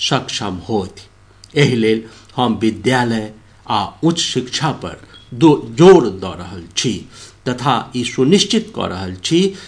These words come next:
जे बच्चा स्वस्थ होथि आ ई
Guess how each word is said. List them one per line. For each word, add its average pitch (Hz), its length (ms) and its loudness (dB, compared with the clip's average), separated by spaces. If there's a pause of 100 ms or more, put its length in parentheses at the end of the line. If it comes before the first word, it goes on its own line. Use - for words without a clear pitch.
(140)
जे 110 180 -2
बच्चा 120 560 -2
स्वस्थ - 520 -4 (100)
होथि 180 360 0 (320)
आ 120 140 -2
ई 123 180 -2